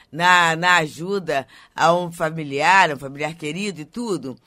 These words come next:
fomos fazer uma, uma atividade, é, culinária.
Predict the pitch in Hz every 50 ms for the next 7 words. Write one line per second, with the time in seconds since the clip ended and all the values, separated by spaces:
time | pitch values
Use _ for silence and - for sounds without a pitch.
0 | _ _ _ _ _ - - 240 240 247 240 - - - 220 196 190 180 165 165
1 | 185 190 220 233 233 _ _ _ _ _ _ - 185 208 233 233 220 214 202 196
2 | 190 185 185 196 208 208 208 202 - 214 196 226 214 165 165 170 165 175 185 180
3 | 175 180 196 190 170 - - - - 165 165 160 160 - 202 220 214 208 185 160
4 | 143 127 113 104 98 95 98 104